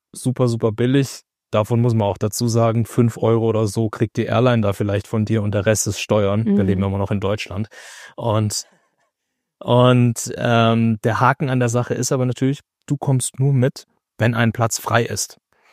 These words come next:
Speaker 1: Das
Speaker 2: Genau.
Speaker 1: heißt, ähm, entweder sind da keine Leute drauf gebucht, also sind da, sagen wir mal, zum Beispiel noch fünf Plätze frei. Und, ähm,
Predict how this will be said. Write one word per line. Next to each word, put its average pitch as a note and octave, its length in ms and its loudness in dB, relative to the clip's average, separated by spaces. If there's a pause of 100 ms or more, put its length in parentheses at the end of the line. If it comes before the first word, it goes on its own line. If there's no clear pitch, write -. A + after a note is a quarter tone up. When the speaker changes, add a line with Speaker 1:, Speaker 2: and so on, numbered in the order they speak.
(200)
Speaker 1:
Das G3+ 200 2
Speaker 2:
Genau. D3 100 4
Speaker 1:
heißt, - 420 0
ähm, A2+ 480 0 (1080)
entweder C#3+ 580 2
sind C3 180 2
da A#2+ 140 2
keine B2+ 320 0
Leute A#2 340 0
drauf A2 380 -2
gebucht, B2 580 -2 (320)
also G#2 220 0
sind G#2 200 0
da, G#2 380 4
sagen G#2 240 2
wir G#2 80 2
mal, G2 220 0
zum F#2+ 140 -10
Beispiel G2 300 -4
noch F#2+ 140 -4
fünf G#2 240 -4
Plätze G#2+ 320 -2
frei. A#2 320 2 (480)
Und, G#2 400 -4
ähm, G2 320 -4